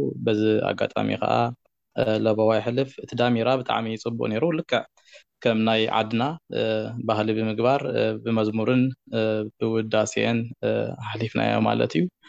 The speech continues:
እ፣ ብሓቂ ልኩል ሸዓቲ መስቀል ክንብል ከለና፣ እ፣ ኣቦታትና ክምሩና ከለዉ፣ እቲ፣ እታ መስቀል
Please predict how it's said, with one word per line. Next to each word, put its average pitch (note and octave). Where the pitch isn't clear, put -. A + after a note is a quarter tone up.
እ፣ A#2+
ብሓቂ A#2
ልኩል C3+
ሸዓቲ A2+
መስቀል A#2
ክንብል A#2
ከለና፣ B2+
እ፣ A#2+
ኣቦታትና A#2
ክምሩና A#2
ከለዉ፣ A#2
እቲ፣ -
እታ -
መስቀል B2+